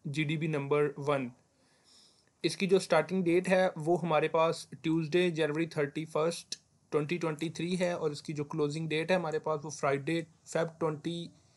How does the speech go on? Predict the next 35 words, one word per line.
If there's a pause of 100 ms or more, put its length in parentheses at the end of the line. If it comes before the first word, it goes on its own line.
(220)
ट्वेंटी
थ्री, (120)
थ्री (100)
फेब
को
इसकी
लास्ट
डेट
है। (400)
इसके
जो
टोटल (120)
मार्क्स
हैं
हमारे
पास
वो
फ़ाइव
हैं (680)
और (360)
क्वेश्चन
टाइटल
ट्रांसपोर्टेशन
मैनेजमेंट
के
रिलेटेड
ये (160)
हमारे
पास
क्वेश्चन
डिस्क्रिप्शन
यहाँ
पे
गिवन
है।